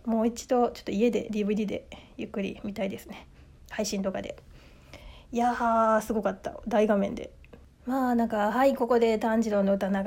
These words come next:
れる」とか、「はい、ここで、あの、エンディング入った」みたいな、こう、ビージーエムの使い方とかは、まあ、気にしましたけど、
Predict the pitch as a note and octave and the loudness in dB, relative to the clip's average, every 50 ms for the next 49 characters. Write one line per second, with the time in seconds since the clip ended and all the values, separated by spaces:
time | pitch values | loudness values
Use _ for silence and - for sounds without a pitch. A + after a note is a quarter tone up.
0 | G3+ G3+ G3 F#3+ F#3+ F#3+ - G3+ G3 - - - G3 - - - - - - - | 0 0 0 0 -2 -4 -6 -8 -8 -10 -10 -12 -12 -14 -16 -20 -20 -16 -6 -2
1 | A3 B3+ C4 B3+ A#3 A#3+ G#3+ - A3+ G#3 G#3 G3+ G3+ G3+ G3 G3 F#3+ F#3 G3 - | 0 0 0 0 0 0 0 2 0 2 2 2 4 2 2 0 -2 -4 -8 -8
2 | - - - - D4 - - B3 G#3 G3+ G3+ G3+ G3+ G#3 - A3 G#3 G3+ G3+ F3+ | -10 -10 -10 -10 -12 -12 -10 -6 -2 0 0 2 2 2 0 -2 -2 -2 -4 -6
3 | F3 F3+ F#3 G3 F3+ - - - - - - - - - - - - G#3+ G3 G3+ | -6 -6 -8 -10 -10 -10 -14 -16 -16 -16 -14 -14 -14 -14 -14 -14 -12 -8 -4 -2
4 | G#3 G3 G3 G3 G3+ G3 G3 G3 F#3 F#3 F#3 - - G3+ G3 G3 G3+ F#3+ G#3+ G3 | -2 0 2 4 4 4 4 4 0 -4 -6 -2 0 0 2 2 2 0 -2 -4
5 | G#3+ G3+ - - - - - G#3+ F#3 F3+ - - - - - - - - - G#3 | -8 -8 -10 -10 -12 -10 -10 -10 -10 -10 -12 -12 -16 -18 -20 -20 -20 -14 -8 -6
6 | G3+ G3+ G#3 G#3 G3+ G3+ G3 - - A#3 A3+ G3+ G3+ F#3+ F#3+ F#3 | -6 -4 -4 -2 -2 -4 -4 -6 -10 -10 -6 -4 -2 -2 -2 -4